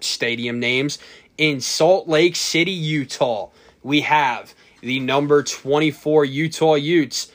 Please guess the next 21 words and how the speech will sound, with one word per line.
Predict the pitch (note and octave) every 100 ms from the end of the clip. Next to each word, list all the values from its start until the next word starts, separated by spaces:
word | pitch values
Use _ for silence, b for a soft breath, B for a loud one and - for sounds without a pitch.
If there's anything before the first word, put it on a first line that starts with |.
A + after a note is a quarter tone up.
| b -
Oh, | F#3+
this | C3+ E3 G3
is | D#3
also | G3+ A3 D#3
an | B2+
in-state | A#2+ A#2 - B2 A#2
battle, | A#2+ A#2 A#2+
by | B2 A#2+ A#2+
the | A#2
way, | B2+ C#3+
between | C3+ - - G#3 C3+ A2+ - B B B
F | C#3+ B2
C | - C3+
S | B2+ A#2+ -
and | A#2
F | A#2+ -
B | B2 B2
S. | B2+ D3 - - b b b b b _ _ _ _ _
They | - C#3
welcome | C#3+ D3 D3 D3+ D3+
in | C#3+ A#2+ G2